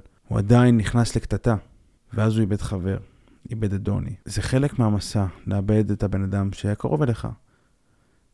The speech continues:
החברים איבדו צלע. הם היו שלושה צלעות, וכרגע הם שתי צלעות. משולש לא שלם.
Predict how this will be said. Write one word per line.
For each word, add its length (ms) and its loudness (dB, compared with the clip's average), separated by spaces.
החברים 480 4
איבדו 260 4
צלע. 340 2
הם 120 2
היו 140 2
שלושה 420 0
צלעות, 600 0
וכרגע 460 0
הם 120 -2
שתי 220 -2
צלעות. 500 -10
משולש 600 -2
לא 120 0
שלם. 380 0